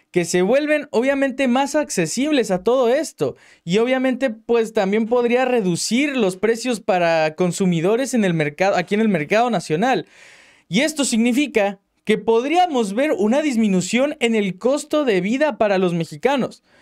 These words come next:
Otra de las, de las razones, pues, muy importantes que hay que estar considerando últimamente,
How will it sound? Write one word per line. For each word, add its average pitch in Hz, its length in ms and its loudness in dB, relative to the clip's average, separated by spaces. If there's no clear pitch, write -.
Otra 320 480 0
de 226 120 0
las, 190 300 0
de 175 240 -2
las 185 160 2
razones, 226 400 -2
pues, 185 200 2
muy 233 160 2
importantes 247 640 0
que 202 100 -2
hay 202 100 0
que 233 80 -2
estar 226 240 -2
considerando 214 640 0
últimamente, 185 720 -2